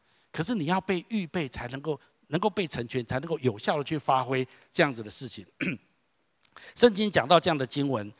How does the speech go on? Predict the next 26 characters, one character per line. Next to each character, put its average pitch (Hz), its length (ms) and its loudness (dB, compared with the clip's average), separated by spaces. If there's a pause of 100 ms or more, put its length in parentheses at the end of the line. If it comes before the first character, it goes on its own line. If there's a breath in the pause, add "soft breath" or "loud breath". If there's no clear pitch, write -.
(160 soft breath)
有 131 100 4
几 127 160 -2
个 110 120 -8
重 131 200 2
点， 104 200 -8
我 110 80 -4
们 120 80 -8
先 156 100 2
来 131 80 4
读 117 140 -4
一 117 40 -2
下 131 140 4
这 131 160 -2
处 127 140 -8
我 107 80 -2
们 104 100 -12
常 113 220 -6
读 104 160 -6
的 101 40 -6
经 113 200 -6
文。 107 120 -6
来， 117 240 2 (220 loud breath)
他 156 160 10
所 139 160 2
赐 - 260 0
的， 120 240 2